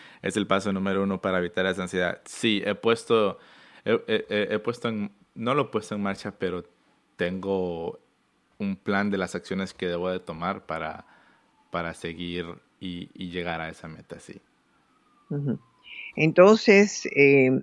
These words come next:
Speaker 2: yo sé que tú y yo hemos hablado de la importancia, como he hablado con ustedes, de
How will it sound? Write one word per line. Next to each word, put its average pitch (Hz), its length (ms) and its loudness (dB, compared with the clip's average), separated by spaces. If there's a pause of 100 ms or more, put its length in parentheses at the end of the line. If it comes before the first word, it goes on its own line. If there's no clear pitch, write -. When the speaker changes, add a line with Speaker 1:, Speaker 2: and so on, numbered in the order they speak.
(340)
Speaker 2:
yo 151 320 2
sé 180 200 4
que 190 140 8
tú 185 120 8
y 175 120 10
yo 175 140 12
hemos 170 260 8
hablado 151 420 12
de 156 120 12
la 147 80 8
importancia, 139 800 4
como 135 260 4
he 139 60 6
hablado 139 400 8
con 131 180 2
ustedes, 139 720 4 (580)
de 139 680 6